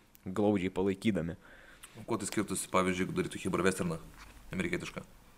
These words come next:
Speaker 1: Jeigu darytų lietuviai Westerną?
Speaker 2: Jo, nu, tak lietuviškam kontekste, va, kokia nors Gariūnų mafija ir Westernas. Kuo tai skirtųsi nuo tų tavo filmų? Pasakytum.
Speaker 1: Aš bent jau sakyčiau, kad turėtų kažkokį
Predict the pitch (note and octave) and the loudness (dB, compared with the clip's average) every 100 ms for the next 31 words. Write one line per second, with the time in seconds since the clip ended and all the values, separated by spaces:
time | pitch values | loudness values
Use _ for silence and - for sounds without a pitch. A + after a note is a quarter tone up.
0 | - - - - - - - - - - | -20 -20 -20 -20 -14 -12 -12 -18 -20 -20
1 | - A2+ B2 B2 A2+ G#2+ A#2+ A#2+ G#2+ - | -2 12 12 12 12 12 10 10 10 10
2 | E3+ D#3+ G#2+ - F2+ D2 G#2 F2 C3 A3 | 10 12 12 10 2 2 2 0 0 -4
3 | F#3+ D#3+ E3+ - G2+ F#2+ C3 - G2 F#2+ | -2 0 0 0 -2 0 0 0 2 2
4 | F#2 - - - - - - - - F#2+ | 0 -6 -18 -4 -2 0 -4 -4 2 2
5 | E2+ - - - - - - - F#2+ G2 | 2 -4 -10 -14 -14 -8 -8 -2 0 2
6 | F#2+ F#2 F#2 D#2+ - - - F2+ F2 - | 4 4 2 -4 -10 -14 -8 -4 -4 -6
7 | - D#3+ - - - - - - E2+ - | -8 -10 -12 -18 -20 -20 -8 -6 -6 -4
8 | F2+ E2+ E2 E2+ - F2 D#2+ F2+ F2 - | -4 -4 -6 -6 -8 -10 -8 -8 -8 -12
9 | - - - - - - - - - - | -18 -20 -20 -20 -20 -20 -20 -20 -20 -16
10 | - - - - - - - - - - | -14 -14 -18 -18 -18 -20 -20 -20 -20 -20
11 | - - - - - - - - E3 C4 | -20 -16 -16 -16 -20 -20 -12 -2 2 6
12 | G3+ B2 D#3+ E3+ D#3+ B2+ B2 D3 - A#2 | 6 4 2 2 4 6 6 6 4 -2
13 | - - B2 | -2 0 6